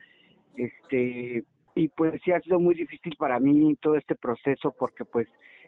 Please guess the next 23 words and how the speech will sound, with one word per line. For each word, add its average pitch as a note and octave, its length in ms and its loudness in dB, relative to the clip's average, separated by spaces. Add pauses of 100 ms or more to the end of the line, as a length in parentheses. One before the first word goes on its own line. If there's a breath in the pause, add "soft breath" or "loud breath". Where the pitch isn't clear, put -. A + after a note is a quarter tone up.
el B2 120 -8
sistema D#3 280 -2
penitenciario C3+ 640 0
no C#3 80 0
acepta - 380 -6
la A#2 120 -2
recomendación. A#2 1040 -2 (540 soft breath)
Em, C3 240 0 (420)
para C#3+ 160 0
empezar, D#3 440 -2
porque D#3+ 280 -2
desde A#2 960 -6 (380)
la C3+ 160 -4
Comisión D3 420 2
de F3 80 0
Derechos D3+ 400 0
Humanos D3 460 4 (460)
no, C#3+ 600 0
eh, B2 400 0 (800)
hizo - 260 0
bien D#3+ 140 4
su D#3 120 -4
trabajo. A#2+ 560 -2